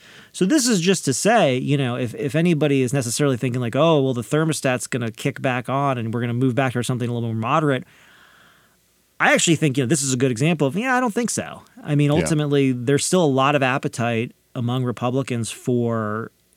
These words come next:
Speaker 1: you know, I would say, you know, conservative policies and, you know, returning
Speaker 2: Yeah.
Speaker 1: to conservative social structures and norms. We see that all throughout the data. We could have picked, again, a bunch of different numbers that would point to this.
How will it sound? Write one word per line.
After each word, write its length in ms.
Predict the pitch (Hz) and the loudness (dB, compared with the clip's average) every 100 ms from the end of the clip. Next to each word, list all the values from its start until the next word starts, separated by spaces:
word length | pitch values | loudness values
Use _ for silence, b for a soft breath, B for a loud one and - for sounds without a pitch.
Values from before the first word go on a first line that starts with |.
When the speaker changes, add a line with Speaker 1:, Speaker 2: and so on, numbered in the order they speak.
| _ | _
Speaker 1:
you 120 | 147 | -6
know, 60 | 113 | -4
I 60 | 107 | -6
would 140 | 104 | -6
say, 520 | - 104 101 98 98 - | -6 -4 -4 -6 -8 -10
you 80 | 101 | -12
know, 80 | 98 - - _ _ _ _ | -12 -20 -20 _ _ _ _
conservative 760 | 135 131 - 151 151 143 135 | -4 -2 0 2 2 2 0
policies 600 | - 127 143 131 110 104 | 0 0 0 0 -4 -4
and, 120 | 101 101 - | -6 -8 -8
you 100 | 120 | -6
know, 100 | 101 | -6
returning 460 | 104 110 - 123 | -8 -8 -4 -2
Speaker 2:
Yeah. 60 | 82 | -2
Speaker 1:
to 100 | 117 | -4
conservative 580 | - - - 123 117 110 | -6 -6 -4 -4 -4 -4
social 760 | - 113 107 120 113 110 110 b b b | -4 -4 -4 -4 -2 -2 -6 b b b
structures 580 | - 196 170 156 139 117 | -2 -2 0 0 0 0
and 140 | 120 | -2
norms. 360 | 139 139 127 - B B - | 0 0 -2 -6 B B -8
We 80 | 120 | -4
see 120 | 139 | -2
that 160 | 127 | -2
all 220 | - 131 135 | 0 0 0
throughout 280 | 139 127 | 0 -2
the 60 | 117 | -2
data. 280 | 123 123 113 | -2 0 -2
We 80 | 104 | -4
could 120 | 104 | -6
have 60 | |
picked, 180 | - 113 | -6 -6
again, 100 | 107 | -6
a 60 | 92 | -6
bunch 220 | 123 113 | -4 -4
of 60 | 110 | -6
different 280 | 113 113 | -8 -10
numbers 320 | 104 117 113 110 | -8 -4 -4 -6
that 100 | 104 | -10
would 100 | 95 | -12
point 240 | 107 113 | -12 -8
to 80 | 131 | -4
this. 340 | 139 139 - | -2 -4 -8